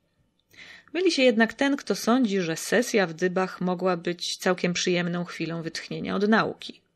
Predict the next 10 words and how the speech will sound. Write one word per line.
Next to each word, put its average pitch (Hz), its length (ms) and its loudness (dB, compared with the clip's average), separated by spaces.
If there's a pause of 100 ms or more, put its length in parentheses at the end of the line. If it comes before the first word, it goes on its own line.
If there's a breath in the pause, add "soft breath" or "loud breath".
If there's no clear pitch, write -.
(460)
To 185 100 4
przecież 175 360 -4
doskonała 330 680 4
okazja 175 420 0
do 233 120 0
powtórki - 540 -6
z 180 40 -4
języków 214 460 0
obcych. - 560 -4 (680 loud breath)
Chociaż 440 540 2